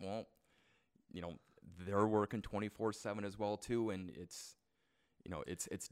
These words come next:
difficult not only for federal, but it's difficult for all the ammo manufacturing companies out there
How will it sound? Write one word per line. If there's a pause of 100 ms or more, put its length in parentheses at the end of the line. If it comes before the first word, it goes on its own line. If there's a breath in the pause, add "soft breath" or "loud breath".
(140)
difficult
not
only
for
federal,
but
it's
difficult
for (100)
all
the
ammo (180)
manufacturing
companies
out
there